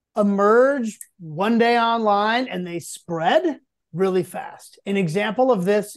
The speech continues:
is the term Nepo baby. This broke through last year. It refers to a celebrity who's perceived to be famous only because their parents are, the Nepo being short for nepotism. Um,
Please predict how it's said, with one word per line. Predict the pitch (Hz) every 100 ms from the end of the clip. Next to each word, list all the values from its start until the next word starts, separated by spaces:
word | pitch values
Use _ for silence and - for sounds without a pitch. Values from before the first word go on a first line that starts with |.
| -
is | 196 156
the | 185
term | - 196 190 185 185 _ _
Nepo | 180 180 180 180 160 139
baby. | 143 131 _ _ _ _ _ -
This | 233 294
broke | - 233 240
through | 240 208 220
last | 190 190 185 -
year. | 180 175 208 202 _ -
It | 202
refers | 202 214 - 202 214 202 -
to | - 208 196 190 185 185 _ _ -
a | 202 196
celebrity | 196 185 185 180 202 214
who's | 185 202 -
perceived | 208 185 - 208 180 185
to |
be | 175 180
famous | - 165 170 185 - -
only | 170 175
because | 165 175 170 160 -
their | 143
parents | - - 175 202 -
are, | 247 262 262 254 _ _ -
the | 151 185
Nepo | 170 165 190 180
being | 165 160 156
short | - 151 -
for | 156
nepotism. | 135 135 208 208 240 269 311 247 - _ _ _
Um, | - 214